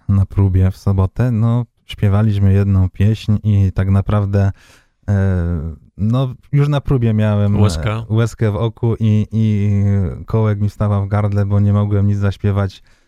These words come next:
Speaker 1: Wyobrażając sobie to wydarzenie i, i czując już ten klimat tej wspólnoty, e, i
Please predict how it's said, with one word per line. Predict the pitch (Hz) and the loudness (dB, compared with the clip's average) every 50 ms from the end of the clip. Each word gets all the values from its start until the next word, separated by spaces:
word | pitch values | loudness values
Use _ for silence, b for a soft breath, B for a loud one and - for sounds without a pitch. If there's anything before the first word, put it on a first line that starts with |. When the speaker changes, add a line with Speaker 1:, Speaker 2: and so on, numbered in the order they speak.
| b b b | b b b
Speaker 1:
Wyobrażając | - - 120 123 123 123 131 131 139 143 139 131 120 - | 0 2 2 2 2 0 0 0 0 -2 -2 -2 -4 -4
sobie | - 120 117 113 | -4 -4 -2 -2
to | - 120 110 | 0 0 0
wydarzenie | 110 113 110 113 107 104 117 113 117 113 113 110 107 - | 0 0 0 0 0 0 0 0 2 2 0 0 -2 -2
i, | 107 107 107 104 104 104 104 101 101 101 - _ _ _ _ - | 0 0 0 2 0 0 0 0 0 -2 -4 _ _ _ _ -2
i | 120 120 | -2 -2
czując | - - 127 123 120 120 117 107 | 0 0 0 2 2 0 0 -2
już | 117 110 - | -4 -4 -2
ten | - 117 110 104 | 0 0 0 0
klimat | - - 120 120 117 113 107 - _ | -2 -2 0 0 2 0 0 -2 _
tej | - 107 104 101 98 | -4 -2 -2 -2 -4
wspólnoty, | - - - - 113 113 113 127 139 135 - 147 143 139 127 b b b b b b b b b b b _ - | -6 -8 -2 0 0 2 2 0 -2 -4 -4 -4 -4 -4 -6 b b b b b b b b b b b _ -6
e, | - 101 98 95 95 95 95 98 98 95 95 98 98 98 98 98 98 98 95 90 - _ _ _ - | -4 -2 -2 0 0 0 0 0 0 0 0 0 0 0 0 -2 -2 -2 -4 -6 -8 _ _ _ -6
i | 127 127 123 120 120 120 120 117 113 | -2 -2 0 0 -2 -2 -2 -4 -6